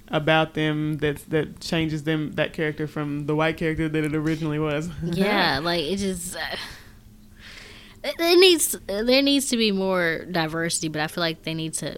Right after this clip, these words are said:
Speaker 2: people need to be taught about what it even means to be diverse, because even just kinda thinking, like, w-,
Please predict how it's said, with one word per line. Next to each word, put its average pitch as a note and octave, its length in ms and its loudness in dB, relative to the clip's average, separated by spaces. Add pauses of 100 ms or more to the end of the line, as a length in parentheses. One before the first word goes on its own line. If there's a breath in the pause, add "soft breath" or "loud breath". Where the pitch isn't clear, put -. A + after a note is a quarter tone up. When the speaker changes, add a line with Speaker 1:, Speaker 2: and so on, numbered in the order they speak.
Speaker 2:
people G3+ 220 0
need F#3 120 0
to D#3+ 80 -4
be D#3 120 -4
taught D3+ 340 -2
about C#3+ 320 -4 (360)
what D3+ 200 0
it C#3+ 120 -2
even D#3+ 280 -4
means D#3 240 -6
to D#3+ 60 -4
be D#3 120 -4
diverse, D3 420 -6
because D#3+ 280 -4 (380 loud breath)
even A#3+ 240 4
just A3+ 180 0
kinda G3+ 260 0
thinking, F3+ 580 -2 (440 loud breath)
like, E3 520 -6 (340)
w-, G3 160 -8